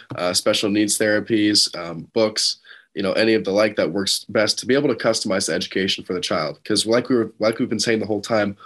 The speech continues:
one size does not fit all. And so while a traditional public school may be great for one child, it may be terrible for the other. And that's the same thing with private schools, charter schools, these online virtual schools. Um,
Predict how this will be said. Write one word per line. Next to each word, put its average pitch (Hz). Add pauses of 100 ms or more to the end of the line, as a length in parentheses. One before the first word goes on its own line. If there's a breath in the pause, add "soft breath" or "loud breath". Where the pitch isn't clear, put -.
(200 loud breath)
one 139
size 135
does 117
not 110
fit 101
all. 90 (340 loud breath)
And 127
so 143
while 143
a 147
traditional 156
public 127
school 127
may 120
be 117
great 117
for 110
one 139
child, 104
it 110
may 131
be 143
terrible 139
for 127
the 127
other. 90 (320 loud breath)
And 113
that's 117
the 123
same 117
thing 117
with 107
private 147
schools, 131
charter 127
schools, 123
these 101
online 117
virtual 117
schools. 110 (380 loud breath)
Um, 98